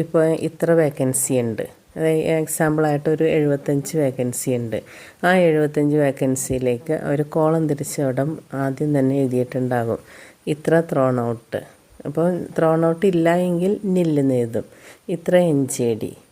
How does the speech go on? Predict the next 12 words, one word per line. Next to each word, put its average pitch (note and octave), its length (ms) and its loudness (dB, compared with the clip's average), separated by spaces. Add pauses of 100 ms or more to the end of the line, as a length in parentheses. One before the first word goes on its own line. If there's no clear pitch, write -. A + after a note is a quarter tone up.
(160)
എൻ D#3 160 2
ജെ D#3+ 160 2
ഡി E3 100 0
ഉണ്ടെങ്കിൽ D3+ 420 2 (840)
അത് E3+ 200 2
എത്രയെന്ന് D3 400 2
വെച്ചാൽ C#3 240 -2
എഴുതും, C3 220 -2 (120)
ഇല്ലെങ്കിൽ D3+ 420 2
നിൽ D3+ 240 2
എന്ന് A#2+ 200 -2
എഴുതും. A2 220 -8